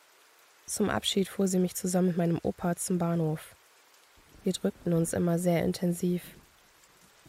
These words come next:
Als ich meinen Koffer nahm und sie wieder ins Auto steigen wollte, hielt sie für einen kurzen Moment inne,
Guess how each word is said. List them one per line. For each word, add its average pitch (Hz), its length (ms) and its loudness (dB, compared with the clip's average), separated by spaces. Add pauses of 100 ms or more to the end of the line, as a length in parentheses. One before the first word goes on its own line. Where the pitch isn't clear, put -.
(140)
Als - 200 -2
ich 196 100 -2
meinen 180 200 2
Koffer 196 320 -2
nahm 165 400 2
und - 140 -4
sie 180 180 -2
wieder 175 180 4
ins 170 120 0
Auto 180 220 0
steigen 170 400 0
wollte, 175 460 2 (760)
hielt 220 180 2
sie 202 140 2
für - 140 -2
einen 175 200 0
kurzen - 400 -2
Moment 175 280 2
inne, 156 380 0